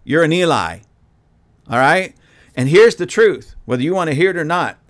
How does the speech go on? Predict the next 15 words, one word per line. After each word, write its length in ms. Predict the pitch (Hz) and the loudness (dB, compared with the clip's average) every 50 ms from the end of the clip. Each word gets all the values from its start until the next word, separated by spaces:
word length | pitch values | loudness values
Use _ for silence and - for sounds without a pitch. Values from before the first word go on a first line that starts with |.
| _ _ _ _ _ _ _ - 123 | _ _ _ _ _ _ _ -8 -2
God 380 | 120 170 190 214 233 233 220 - | 0 2 2 4 2 0 -2 -4
is 180 | 156 165 151 143 | -6 -8 -6 -4
raising 460 | 175 190 202 196 185 175 180 180 175 | -2 0 0 0 0 -2 -6 -6 -6
up 140 | 151 - - | -6 -6 -8
Samuels 800 | - - - - 202 196 196 208 208 185 156 123 85 - - - _ _ _ _ _ _ _ - | -8 -6 -6 -6 -4 -4 -4 -4 -4 -4 -6 -6 -8 -10 -16 -20 _ _ _ _ _ _ _ -10
right 420 | - 127 156 190 233 247 240 - - - | -4 0 2 4 4 4 2 0 -2 -6
under 300 | 190 202 214 208 202 196 | -4 -4 -2 0 0 0
your 260 | 190 165 160 143 135 | 2 2 2 2 2
nose. 840 | 123 123 127 131 147 165 180 165 131 104 95 - - - - - - _ _ _ _ _ _ _ _ _ _ _ _ - | 0 0 0 0 2 2 4 2 2 -2 -4 -10 -16 -18 -20 -20 -20 _ _ _ _ _ _ _ _ _ _ _ _ -6
God 340 | 147 185 208 233 240 226 196 | -2 -2 0 0 -2 -2 -4
is 160 | 165 127 135 | -6 -6 -4
raising 400 | 175 196 208 202 170 185 165 160 | -2 -2 -2 -2 -2 -4 -6 -6
up 140 | 151 135 - | -6 -6 -6
Samuels 720 | - - - 185 190 190 190 185 160 131 123 123 107 117 | -8 -6 -6 -6 -4 -4 -4 -4 -4 -6 -6 -6 -8 -10
right 520 | 143 170 190 214 240 277 302 294 - - | -10 -8 -4 -2 0 0 0 0 -2 -6